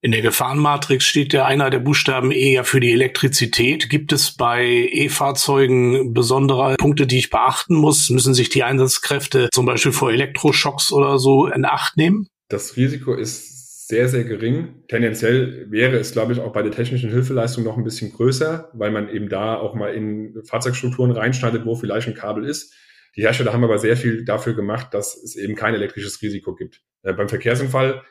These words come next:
Speaker 2: ist es im Regelfall so, dass wenn das Fahrzeug den Unfall erkennt und ein Airbag auslöst, auch das Hochvoltsystem abgeschaltet wird. Das heißt, außerhalb der Batterie fließt dann kein Strom mehr.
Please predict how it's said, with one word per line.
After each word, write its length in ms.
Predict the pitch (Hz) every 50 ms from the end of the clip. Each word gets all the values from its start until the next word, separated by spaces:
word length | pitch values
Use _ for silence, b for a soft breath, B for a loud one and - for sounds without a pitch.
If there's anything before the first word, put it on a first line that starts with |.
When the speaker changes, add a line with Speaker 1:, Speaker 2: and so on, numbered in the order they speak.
| B B
Speaker 2:
ist 120 | - 113 113
es 40 |
im 80 | 120 113
Regelfall 380 | 110 117 117 120 120 123 110 104
so, 120 | 117 113
dass 140 | 113 107 104
wenn 100 | 107 104
das 140 | 104 101 -
Fahrzeug 300 | - 107 110 - 110 107
den 100 | 110 110
Unfall 280 | - 120 120 120 104
erkennt 400 | 90 90 - - 120 127 143 127
und 160 | 104 107 104
ein 40 | 101
Airbag 300 | 98 104 117 127 131 123
auslöst, 680 | 113 127 127 127 131 131 127 127 - - - _ _ _ _ _ _
auch 140 | - 98 -
das 180 | - 101 -
Hochvoltsystem 600 | - 131 127 131 151 143 147 151 131 - 147 147 143
abgeschaltet 580 | - - - 143 123 - 143 135 139 151 139
wird. 240 | 135 147 156 160 - b b b b b b
Das 140 | - - -
heißt, 240 | 107 107 110 - -
außerhalb 320 | 113 117 120 131 120 117
der 80 | 120 117
Batterie 380 | 113 110 113 120 113 120 123
fließt 280 | 123 127 139 139 127 -
dann 120 | 131 120
kein 160 | 123 117 101 101
Strom 300 | - - - 117 123 131
mehr. 360 | 139 147 165 180 180 -